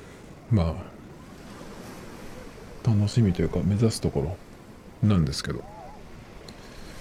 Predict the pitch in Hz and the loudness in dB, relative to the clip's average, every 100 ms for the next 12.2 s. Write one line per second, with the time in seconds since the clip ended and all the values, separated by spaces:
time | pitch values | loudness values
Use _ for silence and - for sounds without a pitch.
0 | - - - - 117 139 127 104 95 87 | -14 -14 -14 0 4 6 6 6 4 2
1 | 87 87 90 135 95 92 87 80 85 98 | 2 0 4 4 6 4 2 2 2 4
2 | 107 85 - - 87 104 117 120 117 117 | 2 2 -2 -2 2 4 4 6 4 4
3 | - - - - - - 104 104 120 120 | -4 -16 -16 -16 -14 -2 4 8 10 10
4 | 123 127 101 82 76 - - - - 104 | 10 8 8 4 2 -2 -10 -8 2 4
5 | 95 98 117 - - 90 90 92 - 101 | 6 6 4 0 0 2 6 4 6 4
6 | 98 101 98 90 87 - - - - - | 6 2 4 4 4 2 -10 -14 -14 -14
7 | - - - - 101 98 92 104 110 78 | -14 -16 -16 0 6 6 8 8 6 4
8 | - - - - - 190 - - - - | 0 -6 -14 -2 4 4 2 -10 -16 -16
9 | - - - 104 85 85 90 82 76 76 | -18 -8 2 4 6 4 4 2 2 -2
10 | 85 85 90 127 202 208 202 180 165 101 | -2 -2 4 6 6 6 4 6 6 4
11 | 95 - 95 135 - 95 - 85 85 - | 2 0 0 0 0 0 0 2 2 0
12 | - - | -2 -6